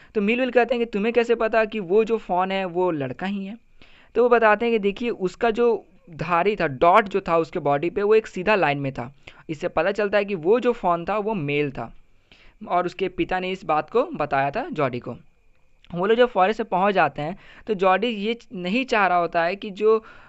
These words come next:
मिलविल हैं वो उसके साथ वहाँ पर अंदर जंगल में जाएं, क्योंकि वो जो है ये सोच रहा होता है कि देखिए या तो दो पॉसिबिलिटीज बन सकते हैं। पहला ये कि जब वो जाएगा ढूंढने उस फ़ोन को तो वो मरा हुआ मिलेगा,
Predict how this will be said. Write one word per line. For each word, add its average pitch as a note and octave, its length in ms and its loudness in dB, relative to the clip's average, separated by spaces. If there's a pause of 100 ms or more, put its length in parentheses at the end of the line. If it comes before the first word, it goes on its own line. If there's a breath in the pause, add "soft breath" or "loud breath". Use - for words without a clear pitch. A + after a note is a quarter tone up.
(140 loud breath)
मिलविल G3 520 -2
हैं F#3+ 120 -4
वो G3 220 2
उसके G#3 200 -4
साथ G3 280 -2
वहाँ F3 180 -2
पर F3 220 -2 (200)
अंदर D#3+ 280 -2
जंगल D3 300 -6
में D#3 120 -6
जाएं, B2+ 220 -6 (800 soft breath)
क्योंकि C4 340 -4
वो A#3+ 260 -2
जो B3+ 120 0
है B3 300 2
ये G#3+ 220 -8
सोच B3 480 -2
रहा A3+ 80 6
होता G#3+ 180 2
है A3 60 0
कि A3+ 140 -6
देखिए F#3+ 380 -4
या F#3 240 0
तो A3 320 0
दो E3 460 -2
पॉसिबिलिटीज G3 580 0
बन D3 180 -4
सकते C3 300 -8
हैं। B2+ 160 -12 (460 soft breath)
पहला G3+ 240 4
ये A#3+ 320 2
कि G#3 180 -8
जब F#3+ 140 0
वो G3+ 120 4
जाएगा F3 380 2
ढूंढने F3+ 520 -4 (260 soft breath)
उस F3+ 200 -4
फ़ोन F3+ 300 0
को G3 200 -2
तो F#3+ 100 -4
वो F#3 140 -2
मरा C#3+ 280 -2
हुआ D3+ 140 0
मिलेगा, C3+ 440 -6